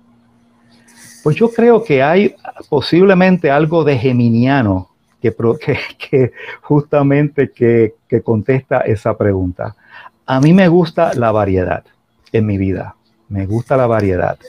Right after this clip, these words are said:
Y me encanta, eh, estar, eh, haciendo un arreglo de música popular que tenga que ver con los ritmos de ahora, eh, para un disco, para un concierto,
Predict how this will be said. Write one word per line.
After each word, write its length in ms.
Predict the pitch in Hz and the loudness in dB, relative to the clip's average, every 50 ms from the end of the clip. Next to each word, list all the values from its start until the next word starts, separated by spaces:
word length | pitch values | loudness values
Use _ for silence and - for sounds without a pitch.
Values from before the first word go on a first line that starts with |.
| - _ - | -20 _ -6
Y 460 | 123 110 110 110 107 107 104 104 104 - _ - - - - - _ - | -4 -2 -2 0 -2 -2 -2 -4 -6 -8 _ -20 -20 -20 -20 -20 _ -6
me 340 | - 117 107 113 113 113 113 | -2 0 2 2 2 2 4
encanta, 960 | 110 107 104 - - 127 135 151 170 170 175 - 185 180 185 185 - - - - | 4 2 2 0 0 0 2 2 2 2 0 0 0 2 2 0 -2 -4 -6 -4
eh, 460 | 120 117 117 117 117 113 113 113 113 | -2 0 0 2 2 2 2 2 2
estar, 560 | 104 - - - 117 120 127 135 143 - - - - | 0 -2 -4 -2 -2 0 0 0 0 0 -2 -4 -4
eh, 300 | - 123 120 120 117 117 | -2 0 0 0 0 0
haciendo 760 | 117 104 - - - 113 117 131 139 135 139 139 139 135 135 | -2 -4 -4 -2 -2 0 2 2 2 4 2 2 2 2 2
un 200 | - 120 113 123 | 2 0 0 0
arreglo 840 | 123 117 110 - 120 120 131 135 147 143 139 143 143 139 139 135 - - - - - _ _ | 0 -2 -2 -2 -2 0 0 0 2 2 2 2 2 2 2 0 -4 -8 -20 -20 -20 _ _
de 140 | 107 110 110 | -4 -2 0
música 420 | 110 113 113 - 131 117 - 120 | 0 0 0 -2 -2 -2 -2 -4
popular 680 | - - 113 104 - 110 107 104 107 113 127 143 151 151 | -4 -2 -4 -2 0 0 0 2 2 2 0 0 -2 -2
que 160 | - 113 101 | -4 -4 -4
tenga 260 | - 104 104 113 104 | -4 -4 -4 -4 -2
que 140 | - 107 101 | -2 0 0
ver 180 | 98 104 107 | 0 0 -2
con 140 | - - 104 | -2 -4 -4
los 180 | 98 95 92 - | -2 -4 -4 -2
ritmos 380 | 113 107 110 117 107 107 104 | 0 0 0 2 0 0 0
de 120 | 98 101 98 | 0 0 0
ahora, 520 | 92 113 143 165 170 170 170 175 175 175 _ _ _ - - - - - - - _ | 2 2 2 2 2 2 0 0 -2 -4 _ _ _ -20 -20 -20 -20 -20 -20 -20 _
eh, 640 | - - - 107 110 107 107 104 107 107 107 104 101 101 _ | -6 -2 0 2 2 2 2 2 2 2 2 2 0 -2 _
para 320 | - 107 101 107 104 101 101 | -4 -4 -2 0 0 0 0
un 180 | 104 113 113 | 0 0 0
disco, 520 | 101 120 139 143 - - - 156 151 143 147 | 0 0 0 -2 -2 -2 -2 0 0 0 0
para 240 | - 113 104 104 | -2 -2 -2 -2
un 80 | 104 107 | -2 -2
concierto, 880 | - 110 107 101 - - 123 123 135 143 139 - 143 131 135 139 135 | -2 -4 -4 -4 -4 -2 0 0 0 0 0 0 0 0 0 0 -2